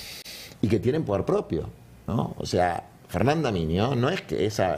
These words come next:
eso que inventaron de que yo llamaba por teléfono, como el Chapo Guzmán decía, es el,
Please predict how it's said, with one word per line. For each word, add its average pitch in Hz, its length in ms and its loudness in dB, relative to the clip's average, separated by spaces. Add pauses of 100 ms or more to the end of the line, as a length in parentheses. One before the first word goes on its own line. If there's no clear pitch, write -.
(140)
eso 104 220 0
que 95 80 2
inventaron 87 500 2
de 85 120 2
que 85 100 0
yo 104 140 0
llamaba 107 280 4
por 98 140 0
teléfono, 101 400 2
como 82 140 2
el 76 80 0
Chapo 95 220 2
Guzmán 87 280 4
decía, 80 340 0
es - 140 -4
el, 71 160 -2